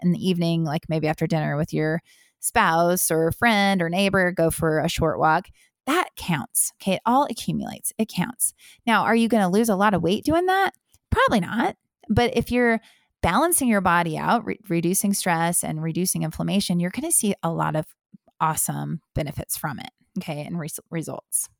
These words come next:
Now, kind of along the same lines is reducing your stress. It's really, really important to take time, especially as we age, and especially if you have any, um,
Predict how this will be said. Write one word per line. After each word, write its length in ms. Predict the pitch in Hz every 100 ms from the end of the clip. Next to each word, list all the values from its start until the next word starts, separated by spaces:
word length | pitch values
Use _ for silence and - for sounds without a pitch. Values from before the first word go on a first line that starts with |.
| _ _ _ _ _ _ _ - - - - -
Now, 260 | 220 202 - -
kind 260 | - 240 285
of 60 | 262
along 240 | 208 185
the 80 | 185
same 200 | 180 170
lines 260 | 220 220 190
is 120 | 185
reducing 400 | 180 175 - 160
your 140 | 151
stress. 580 | - - - - - - _ - -
It's 160 | 190 -
really, 640 | 185 214 226 233 226 226 -
really 380 | 175 170 170 160
important 480 | 160 - 147 - -
to 80 | -
take 240 | - 175
time, 260 | - 156 156
especially 500 | - - 180 - 233
as 100 | 240
we 140 | 269 -
age, 640 | 277 339 202 175 220 - _ _ - -
and 120 | 185
especially 520 | 175 - - 311 -
if 120 | 240 -
you 80 |
have 240 | 190 160 165 - -
any, 500 | 302 302 294 294 277 _ _ _
um, 380 | 170 156 151 151